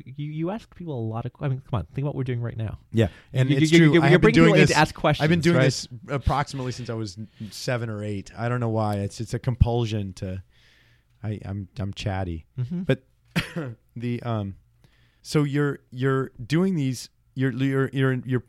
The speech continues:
Speaker 2: sort of probing the contents of the unconscious m-, I don't know, brain, mind,
Speaker 1: Mm-hmm.
Speaker 2: brain, mind,
Speaker 1: It's same thing.
Speaker 2: brain slash mind, and, and, and looking at how it's associated with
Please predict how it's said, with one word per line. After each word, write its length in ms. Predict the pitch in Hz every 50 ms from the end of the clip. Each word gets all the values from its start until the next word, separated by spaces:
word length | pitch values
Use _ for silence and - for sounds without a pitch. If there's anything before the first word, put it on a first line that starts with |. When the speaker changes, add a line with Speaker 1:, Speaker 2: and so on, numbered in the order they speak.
| - 120
Speaker 2:
sort 180 | - - 151 139
of 80 | 123
probing 420 | - - 165 156 165 147 151 135 131
the 100 | 123 117
contents 500 | - - 135 135 135 127 131 117 107 120
of 40 | 107
the 100 | 107 110
unconscious 760 | 110 107 - - 113 110 104 - - 101 92 - - - _ _ _ _ _ _ _ _ _ _ _ _ _ _
m-, 540 | - - 123 120 123 - - 64 50 - 95 _ _ -
I 60 | -
don't 100 | - 104
know, 100 | 101 85 82
brain, 420 | - 92 92 98 98 90 85 87 87 85
mind, 340 | 87 101 107 - 101 110 117
Speaker 1:
Mm-hmm. 40 | -
Speaker 2:
brain, 240 | - 110 104 107 107 107
mind, 420 | 101 98 98 98 101 104 101 - _ _ _ _ 143
Speaker 1:
It's 120 | 135 -
same 160 | - 160 120
thing. 120 | - - 117
Speaker 2:
brain 160 | 117 117 113
slash 360 | - - 113 113 110 - -
mind, 380 | 120 107 104 101 101 101 101 - - _ _ _ _ _ -
and, 280 | 131 127 123 123 113 -
and, 320 | 123 120 117 117 113 110 -
and 280 | - 120 117 117 120 117
looking 240 | 117 123 - 131 123
at 100 | 120 98
how 260 | 98 123 117 120 117
it's 380 | 113 110 107 _ - - - _ -
associated 640 | 127 120 - - 160 160 160 - - 139 127 120 113
with 320 | 101 104 101 95 - -